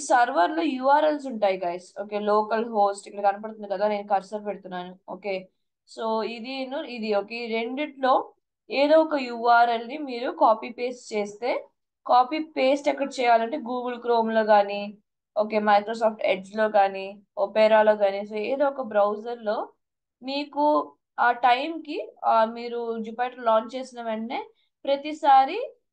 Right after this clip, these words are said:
ఇలా ఒక link ఇస్తాడనమాట. ఓకే, so ఆ లింక్ ని మీరు Go-, Google Chrome లో launch చేయొచ్చు. ఓకే, అంటే మీకు ఆటోమేటిక్ గా, ఆ,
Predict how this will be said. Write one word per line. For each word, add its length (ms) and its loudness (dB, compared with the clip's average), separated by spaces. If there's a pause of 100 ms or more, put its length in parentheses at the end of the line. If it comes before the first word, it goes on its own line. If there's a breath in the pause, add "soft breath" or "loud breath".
(300)
ఇలా 140 6 (100)
ఒక 120 -10 (120)
link 300 -12
ఇస్తాడనమాట. 580 -4 (920)
ఓకే, 180 -4 (100)
so 60 -6 (140)
ఆ 40 4 (120)
లింక్ 320 -8
ని 140 -6
మీరు 140 -2 (100)
Go-, 160 0 (140)
Google 300 -6
Chrome 260 0
లో 60 4 (120)
launch 300 4
చేయొచ్చు. 380 -4 (340)
ఓకే, 200 0 (480)
అంటే 200 -2
మీకు 240 0
ఆటోమేటిక్ 600 0
గా, 100 6 (640)
ఆ, 20 6